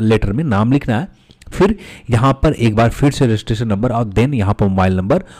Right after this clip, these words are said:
और यहाँ पर इसे अपलोड कर देना है। ये रहा आपका ऑफिशियल वेबसाइट। यहाँ पर आकर रजिस्ट्रेशन नंबर फिल करने, then पासवर्ड फिल करने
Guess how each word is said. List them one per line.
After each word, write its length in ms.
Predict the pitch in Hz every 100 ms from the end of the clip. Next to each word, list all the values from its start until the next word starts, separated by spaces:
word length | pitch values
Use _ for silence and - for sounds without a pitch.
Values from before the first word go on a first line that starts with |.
| - -
और 320 | 101 120 139
यहाँ 440 | 117 107 - 127 -
पर 120 | 147
इसे 360 | - 110 - 151 _
अपलोड 480 | 120 - 98 98 95
कर 140 | 92
देना 200 | 85 87
है। 180 | 87 85 92
ये 140 | 107
रहा 200 | 98 95
आपका 220 | 92 95
ऑफिशियल 460 | 95 - 113 - 110
वेबसाइट। 420 | 98 120 156 185 - 226 - _ 131
यहाँ 280 | 113 151 -
पर 80 |
आकर 340 | 104 95 - 151
रजिस्ट्रेशन 420 | 117 - 113 135
नंबर 200 | 117 117
फिल 200 | - 101
करने, 300 | - 95 147
then 240 | 120 120
पासवर्ड 440 | 104 85 - 151 -
फिल 160 | 117
करने 280 | 101 95 151